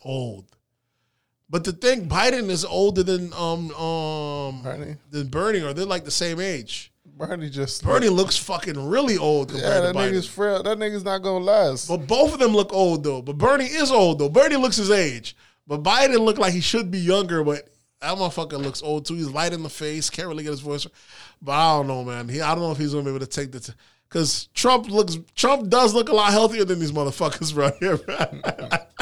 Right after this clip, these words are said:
Speaker 1: That's just sad, 'cause he's old. I don't know if he's younger. But Bernie just had a heart attack, so I was like, "Bro, you out of the race, bro. It ain't in the cards for you, my guy."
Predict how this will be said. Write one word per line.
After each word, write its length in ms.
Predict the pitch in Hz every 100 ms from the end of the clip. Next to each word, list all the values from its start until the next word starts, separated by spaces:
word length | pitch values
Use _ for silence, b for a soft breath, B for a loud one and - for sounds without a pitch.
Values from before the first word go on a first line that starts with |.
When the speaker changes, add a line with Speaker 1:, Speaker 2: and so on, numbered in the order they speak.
| - - -
Speaker 1:
That's 200 | 170 -
just 200 | 156 -
sad, 460 | 170 185 175 143 - B B B
'cause 140 | 165
he's 300 | 170 214 196
old. 260 | 170 147 139
I 80 | 156
don't 100 | 190
know 60 | 190
if 100 | 190
he's 200 | 190 175
younger. 460 | 180 170 151 147 B B B B B
But 200 | - 151
Bernie 300 | 143 220 254
just 260 | 214 196 190
had 200 | 190 180
a 40 | 165
heart 220 | 165 165
attack, 320 | 160 165 151
so 100 | -
I 100 | 147 170
was 80 |
like, 180 | 156 135
"Bro, 100 | 135
you 220 | 135 151 147
out 140 | 131
of 60 | 127
the 80 | 120
race, 280 | 117 113 110
bro. 280 | 113 110
It 180 | 120 139
ain't 80 | 143
in 160 | 131 120
the 80 |
cards 380 | 113 151 147 143
for 100 | -
you, 180 | 131 135
my 160 | 127 123
guy." 380 | 123 123 120